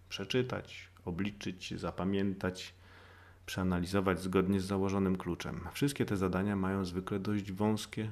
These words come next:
możliwości odejścia od schematu, który przewidział nauczyciel albo kurator. Dlaczego to jest tak wąskie? No choćby dlatego, że później wiedza ta jest weryfikowana według klucza.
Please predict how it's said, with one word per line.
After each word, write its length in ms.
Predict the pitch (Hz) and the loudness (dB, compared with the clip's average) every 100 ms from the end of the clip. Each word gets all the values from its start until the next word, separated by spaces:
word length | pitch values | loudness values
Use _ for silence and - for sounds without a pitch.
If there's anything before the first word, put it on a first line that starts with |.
| - | -4
możliwości 720 | 95 101 101 98 104 98 - | -2 0 -2 0 0 0 0
odejścia 500 | 104 101 101 - 101 | 2 4 2 0 -2
od 120 | 98 - | -2 -2
schematu, 480 | - 104 101 - | 0 4 4 4
który 280 | - - - - - - - | -4 -8 -12 -12 -16 -16 -8
przewidział 460 | - 85 87 80 82 | -6 -2 0 0 0
nauczyciel 580 | 71 - 104 - 90 90 - - - | -2 -2 -2 0 -2 -2 -10 -14 -8
albo 280 | - 82 80 | -6 -4 -2
kurator. 460 | - 87 78 - - - | 0 0 -2 -6 -12 -6
Dlaczego 580 | 104 117 110 107 107 104 | -2 2 4 4 4 4
to 100 | 104 | 4
jest 140 | 104 - | 2 2
tak 160 | 104 | 2
wąskie? 320 | 104 107 - | 2 0 2
No 80 | 127 | 2
choćby 260 | 131 127 123 | 4 6 6
dlatego, 420 | 104 95 101 107 | 6 6 4 4
że 100 | 98 | 4
później 400 | - 104 98 85 | 2 4 4 4
wiedza 340 | 92 95 101 | 6 6 6
ta 360 | 95 101 98 92 - | 4 2 2 2 2
jest 400 | 98 95 - 95 | 2 2 0 2
weryfikowana 840 | 98 95 - - 92 92 92 92 - - | 4 4 2 -6 0 2 4 2 -4 -4
według 460 | 92 87 87 - - - - - | 0 2 2 -2 -10 -20 -20 -8
klucza. 500 | - 82 - 85 | -4 -4 -4 -8